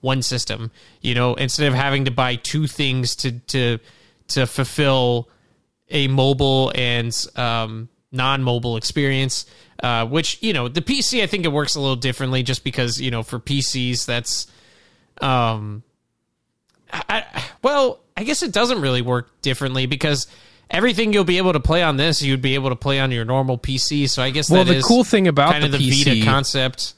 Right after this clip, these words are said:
Speaker 2: Yeah, to Vita, Vita, I think, mimicked it very well. Like, for PlayStation All-Stars Battle Royale,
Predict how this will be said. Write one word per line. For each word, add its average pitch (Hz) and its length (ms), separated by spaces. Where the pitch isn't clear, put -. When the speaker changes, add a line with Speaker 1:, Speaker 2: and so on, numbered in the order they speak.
Speaker 2:
Yeah, 202 400
to 220 300
Vita, 208 680
Vita, 214 560
I 165 180
think, - 560
mimicked 165 540
it 117 120
very 127 320
well. 98 300
Like, 120 280
for - 220
PlayStation 202 600
All-Stars 143 460
Battle 127 300
Royale, 117 500